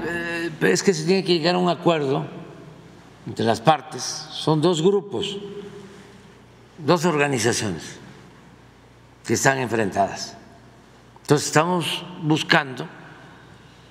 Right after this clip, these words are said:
que se llegue a un acuerdo. Esto viene de lejos, este es un problema que cuando menos tiene cincuenta años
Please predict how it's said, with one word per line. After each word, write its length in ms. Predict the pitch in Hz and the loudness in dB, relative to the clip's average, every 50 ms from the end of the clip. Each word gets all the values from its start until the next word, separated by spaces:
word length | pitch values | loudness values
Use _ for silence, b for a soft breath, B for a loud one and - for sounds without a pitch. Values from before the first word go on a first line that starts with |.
| - - - - - - - - - - - - - - - - - - - - _ - - - - _ _ _ - - - - - - - | -20 -20 -20 -20 -20 -20 -20 -20 -20 -20 -20 -20 -20 -20 -20 -20 -20 -20 -20 -20 _ -20 -20 -20 -20 _ _ _ -20 -20 -20 -20 -20 -10 -4
que 120 | - 110 | -2 0
se 140 | - - 107 | 0 2 2
llegue 180 | 101 107 117 123 | 2 2 2 2
a 40 | 127 | 2
un 100 | 135 143 | 2 2
acuerdo. 600 | 139 - - 156 147 131 110 104 113 131 156 156 - - - - - - - - - - - - - - - - - - | 0 2 2 2 2 2 -2 -6 -8 -10 -10 -12 -16 -18 -20 -20 -20 -20 -20 -20 -20 -20 -20 -20 -20 -20 -20 -6 0 2
Esto 300 | 226 226 - 220 - 208 | 2 2 2 2 2 2
viene 320 | 175 185 190 190 190 185 | 4 4 2 2 2 2
de 100 | 175 165 | 2 2
lejos, 640 | 151 143 151 170 156 - - 113 98 - - - - - - 139 | 2 2 2 0 0 -2 -4 -6 -6 -6 -6 -10 -10 -10 -8 -6
este 240 | 135 120 - - 151 | -6 -4 -4 -2 -2
es 100 | 131 139 | 0 0
un 120 | 170 160 | 0 2
problema 720 | 143 147 143 139 131 131 139 139 135 131 127 123 127 135 - - - - - - - - - - - - - - - - - - - - - - - - - - - - - - - - - - - - _ - - - - - - - _ - - _ _ _ - - - - - | 2 2 2 2 2 2 2 2 2 0 2 0 0 -2 -4 -10 -16 -18 -18 -20 -20 -20 -20 -20 -20 -20 -20 -20 -20 -20 -20 -20 -20 -20 -20 -20 -20 -20 -20 -20 -20 -20 -20 -20 -20 -20 -20 -20 -20 -20 _ -20 -20 -20 -20 -20 -20 -20 _ -20 -20 _ _ _ -20 -20 -20 -18 -6
que 720 | - - 113 110 107 104 98 95 95 92 90 - - - - - - - - - - - - - | 0 0 2 2 2 2 0 0 0 -2 -2 -6 -8 -14 -18 -20 -20 -20 -20 -20 -20 -20 -14 -2
cuando 380 | - 160 165 160 151 147 151 156 | 2 2 2 2 2 -2 -2 0
menos 440 | 170 196 220 214 196 196 185 - - | 2 2 2 2 2 0 0 0 0
tiene 300 | - 170 165 160 156 123 | 0 0 2 2 0 0
cincuenta 540 | - 131 123 110 107 117 117 101 90 90 90 | 0 0 0 2 2 2 2 2 0 -4 -6
años 400 | 80 85 - - - - - | -6 -6 -4 -4 -2 -4 -4